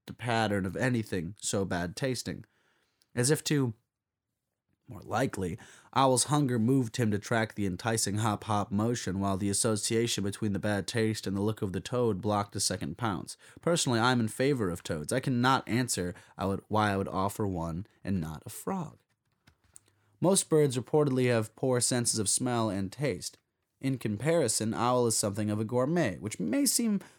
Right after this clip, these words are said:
like an outlandish claim in the light of the fact that Owl stole Grant's lucky rabbit's foot and ate it, fur, skin, nails, bones, right down to the metal clip and one last nub of bone. He may lack the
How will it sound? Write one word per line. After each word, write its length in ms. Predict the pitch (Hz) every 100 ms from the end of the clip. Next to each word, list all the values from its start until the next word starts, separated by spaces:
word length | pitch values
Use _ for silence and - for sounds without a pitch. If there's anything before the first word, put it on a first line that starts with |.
| -
like 180 | 170 160
an 80 |
outlandish 500 | 151 101 147 135 113
claim 380 | - 170 151 117
in 80 | 113
the 80 | 107
light 260 | 117 120
of 140 | 110 101
the 80 | 107
fact 300 | 123 117 -
that 80 |
Owl 240 | 87 104 104
stole 320 | - 117 113
Grant's 460 | 98 110 113 110 -
lucky 320 | 107 117 107
rabbit's 380 | 101 113 90 -
foot 220 | - 110
and 120 | 85
ate 180 | 110 110
it, 80 | 101
fur, 240 | - 117
skin, 440 | 110 - 113 107 98
nails, 340 | 104 110 104
bones, 440 | 90 110 110 104
right 220 | 101 120 -
down 200 | 117 107
to 60 |
the 60 | 101
metal 240 | 104 95
clip 380 | - 156 143 -
and 180 | 98 98 - _ _
one 260 | 101 113 113
last 260 | 110 98 107
nub 180 | 95
of 140 | 90 -
bone. 320 | 131 95 - - - - _ _ _
He 100 | -
may 160 | 262 262
lack 540 | 139 110 147 143 -
the 300 | 101 98 90